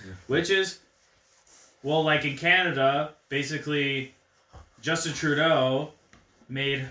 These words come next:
Speaker 2: higher taxes for carbon, for emissions, which is, like, ass backwards because those companies end up paying more taxes and then they're gonna end up getting bigger tax returns at the end of the year. So basically,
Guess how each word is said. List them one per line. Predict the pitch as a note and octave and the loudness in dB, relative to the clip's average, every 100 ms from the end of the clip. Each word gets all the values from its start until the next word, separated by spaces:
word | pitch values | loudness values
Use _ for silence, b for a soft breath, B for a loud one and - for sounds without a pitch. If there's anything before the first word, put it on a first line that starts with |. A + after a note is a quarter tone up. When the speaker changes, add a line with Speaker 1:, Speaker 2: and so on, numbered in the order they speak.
| - | -6
Speaker 2:
higher | C#3+ C#3+ C#3 C3 | 0 2 2 -2
taxes | D3+ D3 D3+ - C3 B2 - | 0 2 2 -2 -6 -6 -10
for | - G2+ | -14 -12
carbon, | D3+ C#3+ B2+ A2+ A2+ C3 | -4 -2 -2 -4 -4 -6
for | C3 A2+ | -6 -6
emissions, | A2+ B2+ C3 A2 G2+ A2 A2+ - b b b b b b _ _ - | -4 -2 -2 -6 -8 -10 -10 -12 b b b b b b _ _ -6
which | A#2+ A#2 | -4 -2
is, | B2 A#2 | -2 -2
like, | B2 A#2+ A2+ A2+ C3+ | 0 2 2 -2 0
ass | C#3 C3 - | 0 0 -2
backwards | C3 C#3 - A2+ A2+ A2+ | 0 0 -2 -8 -8 -8
because | A2+ A#2 A2+ | -8 -6 -6
those | A2+ - | -10 -8
companies | D3 C#3+ D3 B2 A#2 | -8 -6 -4 -2 -2
end | A#2+ A#2 | -2 -2
up | A#2 | -2
paying | C3+ A#2+ A#2 | -2 0 0
more | B2+ | 0
taxes | A#2+ C#3+ C#3+ D3+ B2+ A#2 | -2 0 0 0 -4 -6
and | A#2 | -6
then | A#2+ B2 | -6 -6
they're | A#2+ | -6
gonna | B2 | -6
end | A#2+ B2+ | -6 -4
up | B2 - | -6 -4
getting | B2+ B2 A#2 | -2 -2 -2
bigger | B2+ B2 B2+ A#2 | -2 -2 -2 -2
tax | - C3 C3+ - | -2 0 0 -4
returns | A2+ A2 A2 G#2+ A2 | -12 -10 -10 -10 -12
at | - | -12
the | G#2+ | -10
end | A2+ | -8
of | G#2 | -8
the | G#2 | -8
year. | A2 B2+ G2 | -4 -4 -4
So | - | -8
basically, | G2+ A#2 A#2 A#2 B2 A2 G#2+ | -6 -4 -4 -6 -8 -6 -8